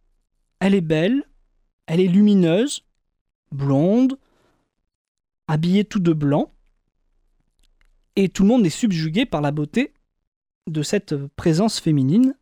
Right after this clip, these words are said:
qui vient de surgir des eaux. Et une amie qui accompagnait le rêveur, dans le rêve, s'exclame : « Qu'est-ce que j'aimerais lui ressembler ? »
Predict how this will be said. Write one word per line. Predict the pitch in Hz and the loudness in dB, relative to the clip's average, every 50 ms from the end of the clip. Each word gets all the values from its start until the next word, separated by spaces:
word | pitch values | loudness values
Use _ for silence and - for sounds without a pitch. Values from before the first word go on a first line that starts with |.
| _ - | _ -14
qui | - 160 | -8 -4
vient | 160 220 226 | -2 -2 -2
de | 170 139 | -2 -2
surgir | - - - 190 170 165 214 226 185 | -4 -4 -2 -2 0 0 -2 0 0
des | 165 147 131 - - | -2 -4 -4 -6 -12
eaux. | _ _ _ _ _ _ _ _ _ _ _ _ _ _ _ _ _ _ _ _ _ _ _ _ _ _ _ _ _ _ _ - | _ _ _ _ _ _ _ _ _ _ _ _ _ _ _ _ _ _ _ _ _ _ _ _ _ _ _ _ _ _ _ -4
Et | 254 285 269 - _ _ _ _ _ _ _ _ _ _ _ _ _ _ - | -4 -4 -4 -4 _ _ _ _ _ _ _ _ _ _ _ _ _ _ 0
une | 302 320 330 277 240 208 185 165 170 - - | 2 4 4 4 4 4 2 0 -2 -4 -4
amie | 214 220 233 254 254 220 185 165 - | -2 0 2 2 2 2 0 -2 -2
qui | - - 190 | -2 -2 -2
accompagnait | 160 - - 175 165 - 175 170 170 180 180 165 151 - - _ _ _ _ _ _ _ _ _ _ _ - 156 | -2 -2 -2 -2 0 0 0 2 2 2 2 2 0 -2 -6 _ _ _ _ _ _ _ _ _ _ _ -6 -2
le | 156 175 | -2 -2
rêveur, | 170 156 156 147 156 202 302 381 175 165 - _ _ _ _ _ - | 0 -2 -2 -4 -2 -4 -4 -4 -6 -12 -20 _ _ _ _ _ -10
dans | 156 147 156 147 | -4 -2 -2 0
le | 139 143 | 0 -2
rêve, | 147 196 320 359 339 - _ _ _ _ _ _ _ | 0 0 -2 -2 -4 -8 _ _ _ _ _ _ _
s'exclame : « | - - 202 - - - - - 190 277 311 254 165 - _ _ _ _ _ _ _ _ _ _ _ _ _ _ _ _ _ _ _ _ _ _ _ - | -6 -4 -4 -4 -6 -6 -4 -2 0 2 2 2 2 0 _ _ _ _ _ _ _ _ _ _ _ _ _ _ _ _ _ _ _ _ _ _ _ -4
Qu'est-ce | - 285 269 240 - - | 0 0 0 0 -2 -2
que | - 233 | -2 0
j'aimerais | 208 170 165 151 156 147 180 233 | 2 2 2 2 0 0 0 0
lui | 220 170 147 | 0 0 -2
ressembler ? » | 135 147 196 180 - - 147 135 131 170 - - | 0 0 0 -2 0 -2 -4 -4 -4 -6 -10 -18